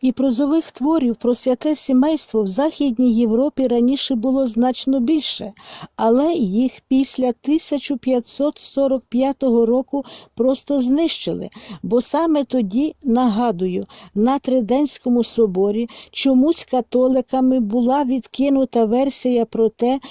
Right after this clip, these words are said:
що свята Анна тричі виходила заміж і мала трьох дочок на ім'я Марія,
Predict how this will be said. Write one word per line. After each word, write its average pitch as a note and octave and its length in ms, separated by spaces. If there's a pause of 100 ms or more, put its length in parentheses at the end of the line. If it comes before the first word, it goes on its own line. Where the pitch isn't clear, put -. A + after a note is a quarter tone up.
(160)
що - 340
свята C4 600
Анна B3+ 400
тричі C4 480
виходила A#3 680
заміж B3+ 540
і A#3+ 120
мала C4 380
трьох A#3+ 440
дочок A#3 480 (300)
на A3+ 160
ім'я B3 400
Марія, C#4 480